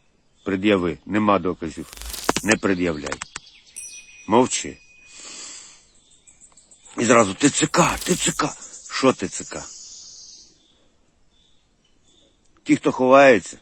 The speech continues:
ті зразу і починають. А більше навіть не ті, хто ховається, а іменно проросійська ота гидота,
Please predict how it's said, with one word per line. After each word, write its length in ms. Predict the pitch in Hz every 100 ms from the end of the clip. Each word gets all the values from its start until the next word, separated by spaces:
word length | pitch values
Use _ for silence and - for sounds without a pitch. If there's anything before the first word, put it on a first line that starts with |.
| _ _ _ _ _
ті 140 | - 120
зразу 380 | 120 120 98 110
і 200 | 104 95
починають. 680 | - - 117 123 117 110 - - - -
А 120 | 101
більше 360 | 135 190 -
навіть 320 | 156 151 147 147
не 100 | 139
ті, 180 | 214
хто 180 | 185 131
ховається, 680 | - 110 98 80 76 - - _ _ _ _ - - -
а 100 | 120
іменно 520 | 139 139 131 123 104
проросійська 1000 | - 131 131 131 - 135 101 - - 76 - _ _ _
ота 240 | - - 95
гидота, 680 | 98 92 147 165 - 80